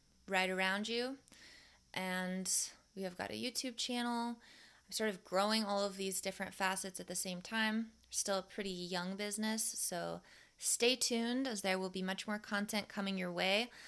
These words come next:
I have a couple of different downloads that I'm going to release over the next few months that I've been working on. Some of them I've been working on for years.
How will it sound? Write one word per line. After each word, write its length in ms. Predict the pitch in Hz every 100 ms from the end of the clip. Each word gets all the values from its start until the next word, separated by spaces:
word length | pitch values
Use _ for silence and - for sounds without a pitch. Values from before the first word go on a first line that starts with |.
| - -
I 60 | 180
have 320 | 190 185 185
a 100 | 180
couple 320 | - 214 208
of 100 | 202
different 420 | 196 196 190 185 -
downloads 760 | 214 214 220 220 208 - - -
that 100 | 208
I'm 140 | 208
going 240 | 214 208 202
to 140 | -
release 400 | 202 190 196 196
over 180 | 190 190
the 80 | 190
next 240 | 190 -
few 100 | 190
months 240 | 190 185 -
that 100 | 180
I've 160 | 175 180
been 100 | 175
working 320 | 175 185 185
on. 220 | 180 180 - - -
Some 200 | - 277
of 80 | 349
them 160 | 370 285
I've 120 | 233
been 120 | 220
working 280 | 208 208 202
on 140 | 190
for 140 | 190 185
years. 640 | 170 180 160 160 196 -